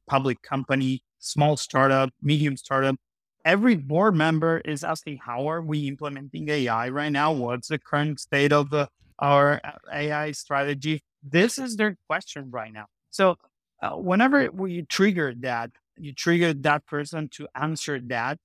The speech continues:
then it just, it's a solution for them. And this is something that why I believe every, every single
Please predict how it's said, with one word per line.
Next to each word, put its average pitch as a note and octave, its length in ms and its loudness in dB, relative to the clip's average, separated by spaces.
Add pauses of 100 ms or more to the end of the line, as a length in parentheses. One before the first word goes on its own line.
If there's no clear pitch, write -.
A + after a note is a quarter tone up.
(380)
then C#3 580 -2 (140)
it D#3+ 180 -2
just, - 300 0 (420)
it's - 240 -4
a A#3+ 80 0
solution E3 580 -4
for C3 140 -16
them. G#2 280 -10 (460)
And E3+ 120 0
this A#3+ 140 2
is A#3 60 -4
something C#4+ 400 4
that C#3 220 0
why C#3+ 420 4
I E3 40 6
believe D#3+ 280 2
every, D3 400 4
every E3 240 0
single D3+ 480 -6